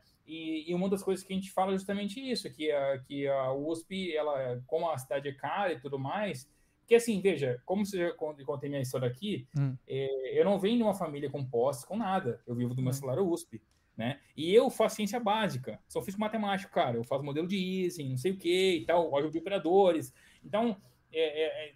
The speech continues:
Speaker 1: entendeu? Então, é assim, eu vivo do meu salário, entendeu? Então, não, não tem essa, não tem uma consultoria que eu vou dar. Então, a, o, o que tem que, essa, essa discussão é muito importante,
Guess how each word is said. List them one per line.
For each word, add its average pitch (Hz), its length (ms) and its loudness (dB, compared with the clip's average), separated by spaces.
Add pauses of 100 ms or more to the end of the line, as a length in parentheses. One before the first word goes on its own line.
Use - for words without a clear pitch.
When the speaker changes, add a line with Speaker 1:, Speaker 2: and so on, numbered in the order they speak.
Speaker 1:
entendeu? 196 420 6
Então, 214 320 2
é 220 80 4
assim, 226 320 0
eu 208 160 10
vivo 220 320 4
do 233 240 8
meu 220 160 4
salário, 190 500 2
entendeu? 127 520 -2
Então, 170 340 4
não, 180 160 -4
não 196 180 0
tem 220 280 2
essa, 196 200 0
não 190 140 0
tem 208 100 0
uma 202 120 2
consultoria 185 520 -2
que - 60 -14
eu 175 60 0
vou 185 120 0
dar. 170 560 0 (420)
Então, 208 300 2
a, 180 200 2
o, 170 480 -6
o - 40 -6
que - 140 -20
tem 240 160 -2
que, 175 420 -6
essa, 170 160 -10
essa 165 280 0
discussão 190 340 -4
é 165 40 -4
muito 160 200 -10
importante, 139 680 -4